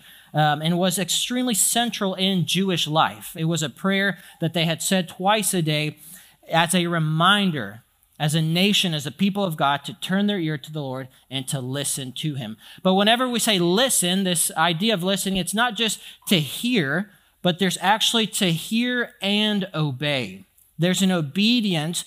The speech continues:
that is part of this listening, uh, that the Shema is referring to. So it's not just hearing something, it's actually doing what is being commanded. Uh, an example I have of this,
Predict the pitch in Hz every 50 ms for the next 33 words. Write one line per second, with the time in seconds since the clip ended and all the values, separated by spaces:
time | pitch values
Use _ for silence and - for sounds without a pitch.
0 | - - - 165 165 175 165 - - - 208 202 202 190 170 151 170 160 151 -
1 | 156 160 165 190 196 185 - - 135 123 120 127 143 156 - - - - - -
2 | 151 151 160 165 160 - 180 156 - - 175 160 160 165 170 165 160 147 143 127
3 | - 143 127 - - 165 156 156 147 143 127 - 151 135 - - 165 160 - -
4 | 226 240 247 196 233 208 - - - - 214 247 247 196 170 160 156 151 - -
5 | - _ _ - 147 135 131 165 175 175 160 160 - 175 175 180 196 190 - -
6 | 214 202 190 196 185 165 - - - _ - 143 - 180 202 214 214 208 202 190
7 | 180 165 165 170 165 160 143 143 139 127 139 147 147 143 131 - 160 131 123 123
8 | 120 120 117 117 117 107 - - - - - - _ 170 175 180 170 165 160 165
9 | 190 196 196 185 143 - 208 214 262 226 214 226 208 190 175 170 170 170 160 160
10 | 156 165 151 127 - 156 156 156 160 160 -